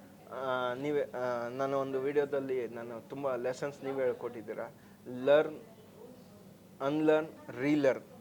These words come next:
ಈ ಮೂರನ್ನ ತುಂಬ ಇಂಪ್ಲಿಮೆಂಟೇಷನ್ ನಾನು ಮಾಡ್ಕೊಂಡು ನನ್ನ ಜೀವನದಲ್ಲಿ. So ಎಲ್ರಿಗೂ ಟೈಮ್ ಇರೋದಿಲ್ಲ. So ಟೈಮ್ ಇರೋದೇ ಇಪ್ಪತ್ನಾಲ್ಕು ಗಂಟೆ. ಅದರೊಳಗೆ ಎಲ್ಲರೂ ತುಂಬ ಜನ ಸಕ್ಸಸ್ ಪಡೆದಿರೋರು ಕಡಿಮೆ ಜನ.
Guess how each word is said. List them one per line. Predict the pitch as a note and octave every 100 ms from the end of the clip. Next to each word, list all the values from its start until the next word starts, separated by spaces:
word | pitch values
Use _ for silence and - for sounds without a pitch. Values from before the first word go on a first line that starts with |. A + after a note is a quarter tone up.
| - - -
ಈ | C#3
ಮೂರನ್ನ | D3 D3 E3+ F#3 F#3 F3+ E3+ C#3+ D3 -
ತುಂಬ | E3 F3 F3+
ಇಂಪ್ಲಿಮೆಂಟೇಷನ್ | D#3 E3+ E3 D#3+ D3 D3+ D#3+ B2+
ನಾನು | A#2+ D3
ಮಾಡ್ಕೊಂಡು | D3+ C#3+ C3 B2+
ನನ್ನ | B2 D#3 E3+
ಜೀವನದಲ್ಲಿ. | C#3+ C#3 C3 A#2+ A2+ - - - - - -
So | E3+ E3 D#3+
ಎಲ್ರಿಗೂ | C#3 B2+ C3+ F3+ F3+
ಟೈಮ್ | F#3 F3 F3 E3+
ಇರೋದಿಲ್ಲ. | D#3+ D3+ D3+ C#3+ C3+ - - - - - - - - - - - - - -
So | D#3 D#3+ D#3+ -
ಟೈಮ್ | C#3+ F3
ಇರೋದೇ | D3+ C#3 D#3 D#3 E3+
ಇಪ್ಪತ್ನಾಲ್ಕು | C#3+ - D3 C#3+ C3+ A#2+
ಗಂಟೆ. | B2 A#2 - -
ಅದರೊಳಗೆ | A#2+ C3+ D3+ F#3 F#3+ F3+ F3+
ಎಲ್ಲರೂ | C#3+ C3 D3 F3 D#3 - -
ತುಂಬ | - F#3 F#3+
ಜನ | F#3 F3+
ಸಕ್ಸಸ್ | F3 D3+ - D#3 D3+ C#3 A#2+ A#2 G2+ - -
ಪಡೆದಿರೋರು | C3 C#3+ D#3+ D#3 D3+
ಕಡಿಮೆ | - C#3 C3+ D#3
ಜನ. | C#3 B2+